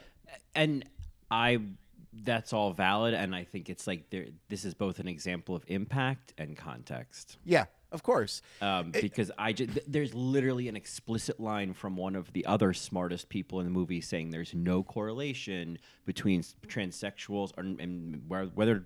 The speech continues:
Speaker 1: that term is appropriate or not now, it's fucking nineteen ninety, between transsexuals and violence. You know, like, they have l-, it's literally
Speaker 2: Yeah.
Speaker 1: in the script, and the protagonist is stating it.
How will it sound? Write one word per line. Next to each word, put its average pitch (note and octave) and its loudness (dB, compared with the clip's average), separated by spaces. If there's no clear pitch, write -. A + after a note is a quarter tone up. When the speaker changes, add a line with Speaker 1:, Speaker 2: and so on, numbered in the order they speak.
Speaker 1:
that B2+ 6
term C#3 2
is C3 4
appropriate C#3 2
or C3 4
not C3+ 0
now, A#2+ 2
it's - -8
fucking A2 -4
nineteen A2 -2
ninety, F#2 0
between G#2 0
transsexuals G2+ 0
and F2+ 2
violence. C#2+ -4
You G#2 -4
know, F#2+ -2
like, F#2+ -4
they C3+ 2
have C3+ 2
l-, C3 6
it's D3 2
literally D3+ 6
Speaker 2:
Yeah. - 6
Speaker 1:
in B2 2
the A#2+ 0
script, - 0
and A2+ -2
the G#2+ 2
protagonist A2+ 0
is F#2 -8
stating F#2 0
it. F2 -2